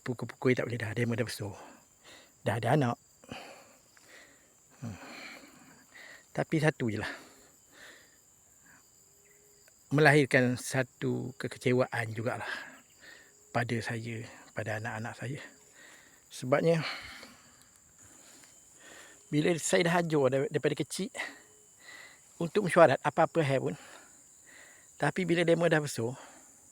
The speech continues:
yelah, demo rasa diri demo tu dah besar kan. Apa-apa keputusan ataupun pasal nikah kahwin depa nak buat kenduri ke apa ke. Kadang-kadang kecil hati.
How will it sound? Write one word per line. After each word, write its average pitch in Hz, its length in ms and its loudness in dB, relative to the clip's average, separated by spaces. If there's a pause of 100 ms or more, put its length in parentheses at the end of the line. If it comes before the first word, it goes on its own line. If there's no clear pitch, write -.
(800)
yelah, 180 320 4
demo 135 240 0
rasa 131 200 -2
diri 127 320 0
demo 123 240 -2
tu - 80 0
dah 127 120 0
besar 147 360 6
kan. 127 80 4 (2000)
Apa-apa 170 500 6
keputusan 160 520 2
ataupun 151 480 -2 (1300)
pasal 139 260 0
nikah 143 240 0
kahwin 143 300 4
depa 135 320 0
nak 113 180 -4
buat 117 120 -6
kenduri 127 360 -2
ke 123 80 0
apa - 140 -8
ke. 120 160 -6 (1700)
Kadang-kadang 127 540 -2 (1080)
kecil - 240 -2
hati. - 220 -10